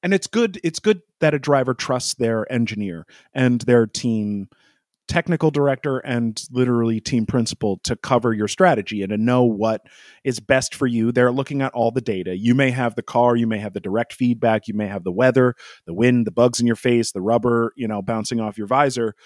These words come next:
but they have all the data. So, of course, they're going to know more than you,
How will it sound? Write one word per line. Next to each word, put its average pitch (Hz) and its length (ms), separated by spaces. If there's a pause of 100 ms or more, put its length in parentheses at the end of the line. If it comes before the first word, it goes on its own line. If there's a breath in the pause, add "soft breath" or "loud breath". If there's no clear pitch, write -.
(300 soft breath)
but 175 280 (140)
they 170 220
have 143 280
all 117 180
the 107 120
data. 104 280 (440 soft breath)
So, 131 420 (340)
of 143 160
course, 196 360
they're 147 140
going 131 280
to 120 100
know 107 160
more 117 320
than 98 180
you, 82 280